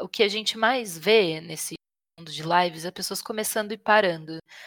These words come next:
porque é ingrato,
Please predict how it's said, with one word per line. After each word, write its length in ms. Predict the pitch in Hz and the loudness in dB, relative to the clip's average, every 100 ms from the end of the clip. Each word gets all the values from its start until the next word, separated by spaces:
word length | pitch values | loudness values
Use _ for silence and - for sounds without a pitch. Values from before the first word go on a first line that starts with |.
| - - - | -20 -20 -10
porque 680 | 196 - 220 214 208 196 190 _ _ _ _ _ _ _ - _ _ _ _ _ _ _ _ - | -10 0 4 6 6 2 -8 _ _ _ _ _ _ _ -20 _ _ _ _ _ _ _ _ 2
é 100 | 311 | 2
ingrato, 840 | 339 185 175 175 165 - 170 | 0 2 4 4 2 -4 -12